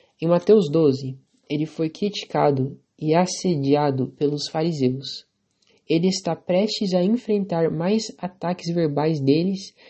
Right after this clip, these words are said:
e, com o tempo, enfrentará a violência física deles. Mas, nas descrições de Mateus do Cristo, descobrimos que ele não vai contender ou gritar.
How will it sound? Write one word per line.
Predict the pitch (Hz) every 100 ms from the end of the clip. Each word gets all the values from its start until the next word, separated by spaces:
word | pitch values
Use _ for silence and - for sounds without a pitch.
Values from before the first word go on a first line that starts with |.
| _ -
e, | 214 160 - _ _
com | 170 170
o | 165
tempo, | - 175 165 - 151 -
enfrentará | 170 180 - 175 175 160 156 160
a | -
violência | 151 165 226 180 190 - 180
física | - - 196 190 170
deles. | 131 123 139 135 - - _ _ - _ -
Mas, | 156 185 143 - -
nas | 143 147
descrições | 147 170 - 175 165 156 151
de | 147
Mateus | 143 139 139 147 143 131
do | 135
Cristo, | - 175 175 - - 135 - _
descobrimos | 151 165 - 165 143 147 151
que | - 160
ele | 160
não | 151 180 247
vai | 185 160 147
contender | - - 190 190 165 139 151
ou | - 180
gritar. | 185 214 208 127 127